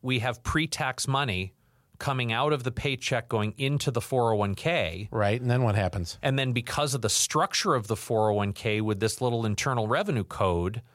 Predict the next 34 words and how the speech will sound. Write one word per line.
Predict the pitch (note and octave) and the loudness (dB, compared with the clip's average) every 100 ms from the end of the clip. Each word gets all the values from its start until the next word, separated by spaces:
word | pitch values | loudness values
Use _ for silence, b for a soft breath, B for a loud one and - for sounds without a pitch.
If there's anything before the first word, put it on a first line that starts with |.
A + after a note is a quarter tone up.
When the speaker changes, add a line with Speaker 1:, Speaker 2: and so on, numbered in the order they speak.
| b b b b | b b b b
Speaker 1:
all | C3 D3 F3+ F3+ | 2 4 4 2
of | A#2+ | 0
the | B2+ | -2
growth | G#2 G#2+ C#3+ C#3 B2 | 0 2 4 2 0
that | A#2+ G#2+ | -2 -2
happens | - C#3 C#3+ B2 G#2+ | -2 -4 -2 -2 0
with | A2 G#2 | 0 0
that | G#2+ G#2 | 0 0
money | A#2 C3 F3 E2+ F2 G#2+ - | 0 0 0 -2 -4 -6 -2
Speaker 2:
What | A2+ | 0
is | G#2+ G#2 | 0 -2
it | F#2 | 0
growing | G#2+ G#2+ G2+ | 2 2 2
in? | G2+ F2+ E2 - D#3 G2+ | 0 0 -4 -12 -14 -2
Speaker 1:
growing | A#2 C3 C#3 C3+ | 2 2 2 0
in | C3 B2+ B2 | -2 -2 2
whatever | A2+ A2 B2 C3 | 2 2 2 2
investments | B2+ A2 G2 A2+ A#2+ - B2+ A#2 - - - b b b - | 2 0 0 0 -2 0 0 0 0 0 -2 b b b 2
are | A2 | 2
available | A2 G2 A#2+ C#3 A#2 A2 A2 | 2 2 2 2 2 0 2
inside | G#2+ G2+ - B2+ F#3 | 0 0 0 2 2
of | C#3 | 0
that | G2 F#2 | 0 -2
four | - G2+ F#2 | 0 2 2
oh | F2 | 2
one | F2 E2+ | 0 -2
K. | F2+ D#2+ F2 - | 0 0 -2 -2
Speaker 2:
My | A#2 A#2 | 0 0
employer | G#2 A#2+ A2 | 2 2 0
picks | G#2 A2+ - | 0 -2 0
those | B2 - | 0 0
for | C3 | 0
me? | C3 C#3+ - _ _ _ _ _ _ _ | 0 -2 -4 _ _ _ _ _ _ _
Speaker 1:
Sometimes, | - G#2+ C3 D3+ G2+ G2+ C#3+ - | -2 0 2 2 0 0 0 -4